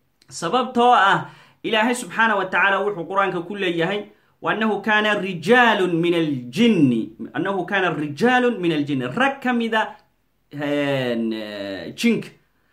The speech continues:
Mar haddii raganimadiiba jinka la siiyey, dadnimadana jinka waa la siin karaa. Subxaan Allah. Dadnimadana dadka, eh, jinka waa la siin karaa. Markaa shaydaanku, een, wuxuu waswaasinayaa muslimkii,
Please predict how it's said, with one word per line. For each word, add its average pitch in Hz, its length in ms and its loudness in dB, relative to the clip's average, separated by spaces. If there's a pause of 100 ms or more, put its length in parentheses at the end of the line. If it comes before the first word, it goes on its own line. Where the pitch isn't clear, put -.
(220)
Mar 262 160 0
haddii 247 340 2
raganimadiiba 233 840 2
jinka 240 300 2
la 185 140 2
siiyey, 131 440 -2 (280)
dadnimadana 233 840 2
jinka 240 300 -2
waa 180 160 2
la 170 80 -2
siin 170 240 -4
karaa. 113 280 -6 (460)
Subxaan 120 380 -6
Allah. 113 200 -6
Dadnimadana 165 640 0 (240)
dadka, 240 260 -2
eh, 156 140 0
jinka 226 320 -2
waa 185 100 2
la 165 120 2
siin 175 200 -4
karaa. 156 180 -2
Markaa 233 320 0
shaydaanku, 202 920 -2 (340)
een, 156 1000 0 (280)
wuxuu 202 260 -4
waswaasinayaa 208 920 -2 (380)
muslimkii, 208 960 -6